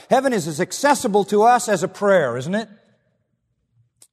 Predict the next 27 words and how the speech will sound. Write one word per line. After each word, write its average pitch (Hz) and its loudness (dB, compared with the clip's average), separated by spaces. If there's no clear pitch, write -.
In - -20
fact, 160 -2
it's 156 -6
even 151 -4
more 151 0
accessible 143 -6
than 143 -6
that 151 -4
when 131 -6
you 135 -6
realize 139 -2
that 127 -8
heaven 151 -6
has 131 -8
opened 151 -4
and 123 -10
God 147 0
has 127 -6
come 143 -10
down 135 -4
and 117 -10
dwells 123 -2
in 120 -6
us. 98 -10
God 127 2
is - -6
ours, - -6